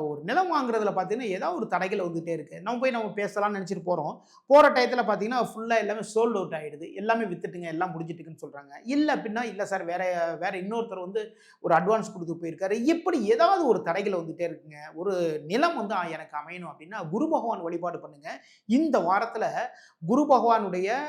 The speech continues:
சன்னதிக்கு நீங்கள் செல்லுங்கள். இல்லைன்னா வந்து குரு பகவான் வந்து நவகிரகத்தில் இருக்கக்கூடிய குரு பகவானுக்கு, நவகிரகத்தில் இருக்கக்கூடிய குரு பகவானுக்கு கொண்டக்கடலை மாலை போடுங்க. இரண்டு நெய் விளக்குகள் ஏத்துங்க.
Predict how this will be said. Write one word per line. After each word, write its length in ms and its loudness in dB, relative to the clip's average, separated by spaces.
சன்னதிக்கு 580 -2
நீங்கள் 240 -4
செல்லுங்கள். 540 -8
இல்லைன்னா 280 0
வந்து 240 4
குரு 180 0
பகவான் 260 4
வந்து 140 -4
நவகிரகத்தில் 580 0
இருக்கக்கூடிய 480 -8
குரு 200 -6
பகவானுக்கு, 800 -6
நவகிரகத்தில் 640 6
இருக்கக்கூடிய 400 0
குரு 160 4
பகவானுக்கு 540 4
கொண்டக்கடலை 460 0
மாலை 180 -2
போடுங்க. 340 -6
இரண்டு 360 2
நெய் 200 2
விளக்குகள் 400 0
ஏத்துங்க. 400 -6